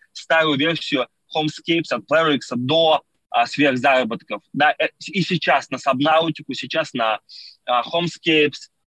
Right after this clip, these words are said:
Вот. Это сов-, это две совершенно разные игры. До, да, давным-давно и после. Хотя вроде одна и та же команда, одна и та же студия, всё вроде одно и то же. А игры за пять лет, конечно же, сильно поменялись.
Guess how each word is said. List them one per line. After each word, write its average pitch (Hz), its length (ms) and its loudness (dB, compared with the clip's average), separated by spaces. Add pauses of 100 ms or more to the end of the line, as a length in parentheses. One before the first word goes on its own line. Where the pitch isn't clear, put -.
(140)
Вот. 127 400 0 (140)
Это 156 180 0
сов-, 160 260 0
это 165 180 -4
две 156 280 4
совершенно 143 480 0
разные 123 500 2 (320)
игры. 135 360 0
До, 175 440 4
да, 143 200 4
давным-давно 135 600 0
и 147 140 -4
после. 139 360 -4
Хотя 131 260 -2
вроде 143 320 0 (260)
одна 156 240 0
и 165 40 0
та 160 120 0
же 143 100 -4
команда, 135 520 0
одна 131 200 -2
и 143 60 -2
та 135 140 -2
же 131 140 -6
студия, 127 600 -2
всё 160 180 -2
вроде 135 220 2
одно 131 240 0
и 120 60 0
то 123 200 -2
же. 107 140 -4 (360)
А 143 180 4
игры 175 340 2
за 131 120 2
пять 139 180 -2
лет, 160 180 -2
конечно 151 400 -2
же, 123 80 -6
сильно 123 300 -2
поменялись. 113 720 -6